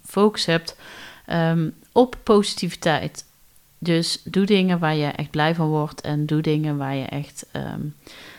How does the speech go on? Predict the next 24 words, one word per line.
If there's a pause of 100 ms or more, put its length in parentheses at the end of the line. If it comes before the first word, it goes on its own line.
(160)
ehm, (540)
ja,
goed
in
bent,
energie
van
krijgt,
ehm, (540)
eh, (100)
echt
jouw
ding,
zeg
maar,
is,
ehm, (100)
wat
je
verder
brengt, (680)
ehm,
dat
eigenlijk.